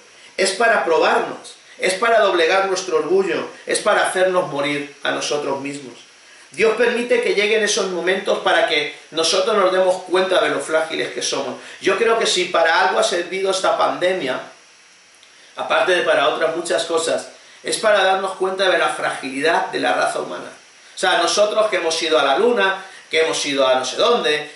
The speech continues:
nosotros que tenemos un tren o un ave, o tenemos veinte mil, o sea, nosotros que nos creíamos invencibles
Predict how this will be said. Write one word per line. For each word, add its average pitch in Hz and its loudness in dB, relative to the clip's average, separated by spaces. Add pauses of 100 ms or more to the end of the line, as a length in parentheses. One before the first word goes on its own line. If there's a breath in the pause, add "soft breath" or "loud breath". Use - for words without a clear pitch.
nosotros 180 0
que - 0
tenemos 170 0
un 160 -6
tren 175 0
o 143 2
un 156 0
ave, 202 0
o 139 -4
tenemos 165 -2
veinte 156 0
mil, 170 -4
o 190 -4
sea, 165 0
nosotros 202 2
que 170 0 (200)
nos 175 0
creíamos 180 2
invencibles 151 -2